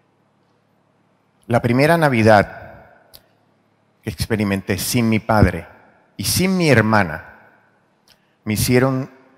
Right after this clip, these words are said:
darme cuenta que ese niño ya no existía.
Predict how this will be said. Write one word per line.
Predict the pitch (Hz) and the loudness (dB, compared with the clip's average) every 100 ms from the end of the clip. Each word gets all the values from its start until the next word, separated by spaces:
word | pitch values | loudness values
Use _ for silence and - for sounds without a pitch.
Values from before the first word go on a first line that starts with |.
| _ - | _ -6
darme | 123 123 120 98 | 0 0 0 -2
cuenta | 127 139 117 - 90 90 - - _ _ _ _ _ _ _ _ | -2 -2 -2 -4 -6 -6 -16 -20 _ _ _ _ _ _ _ _
que | - 107 98 - | -6 -4 -4 -4
ese | 135 - 123 | -4 -2 -2
niño | 120 113 87 73 73 _ _ _ _ _ _ _ _ _ _ _ _ _ | 0 -2 -4 -12 -18 _ _ _ _ _ _ _ _ _ _ _ _ _
ya | - 98 | -8 -6
no | 101 | -6
existía. | 101 - 107 - 113 90 73 | -8 -8 -6 -6 -6 -10 -12